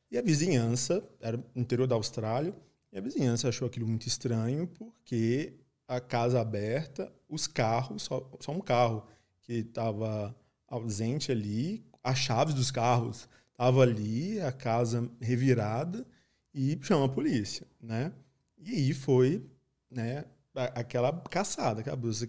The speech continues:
cadê a família Trump? E aí, no caminho, assim,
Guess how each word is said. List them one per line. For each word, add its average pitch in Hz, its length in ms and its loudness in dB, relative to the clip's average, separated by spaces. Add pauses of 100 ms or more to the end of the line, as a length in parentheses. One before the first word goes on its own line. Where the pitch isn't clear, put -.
cadê 185 380 2
a 131 60 2
família 127 640 -2 (400)
Trump? 135 320 -2 (840)
E 220 80 -6
aí, 208 180 2
no 202 140 4
caminho, 147 920 2
assim, 110 440 -4